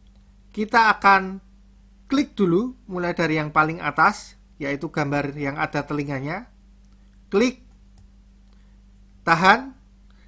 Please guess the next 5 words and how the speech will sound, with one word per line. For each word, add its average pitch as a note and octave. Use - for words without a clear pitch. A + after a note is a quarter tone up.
kemudian A#3+
tarik B3+
ke G#3
bagian F3
atas. -